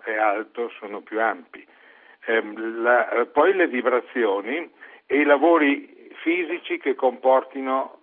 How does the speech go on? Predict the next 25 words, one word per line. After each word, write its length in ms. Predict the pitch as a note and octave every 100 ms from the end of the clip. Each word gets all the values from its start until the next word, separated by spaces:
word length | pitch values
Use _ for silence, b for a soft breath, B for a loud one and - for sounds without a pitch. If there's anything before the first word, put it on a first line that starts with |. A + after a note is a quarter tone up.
| _ -
sollevamenti 680 | - C3 C3 A#2+ A#2 A#2 A2
di 140 | G#2+
pesi. 260 | - F#2 F2
Io 140 | A#2
vorrei 260 | A#2 G#2+ A2
tanto 320 | A#2 A2 A#2
vedere, 480 | G2+ G2+ G#2 G#2 G#2 B B B
eh, 380 | A2 G#2 G#2 G#2
le 360 | G#2 A2 G#2 -
schiene 600 | - A#2 A2+ A2+ A#2+ A2+
dei 340 | G#2 G#2+ G#2+ -
quelli 400 | - A#2 A#2 A#2
che, 400 | - A2+ A#2 G2
eh, 280 | F#2 F#2 - -
fanno 300 | A2 G#2 G2
lo 80 |
sport 260 | F#2+ - G#2
di 40 | G2
sollevamento 640 | - G2 G2 F#2+ G2 -
pesi. 320 | - D#2+ D#2+
Queste 280 | - D#3+ -
sono 240 | - B2+ A2+
le 100 | G#2
cause 460 | A2+ G2+ G2 G2 B B B B B _ _ _
predisponenti 1000 | - C#3 D3 C#3 - A#2 A2+ F#2+ - -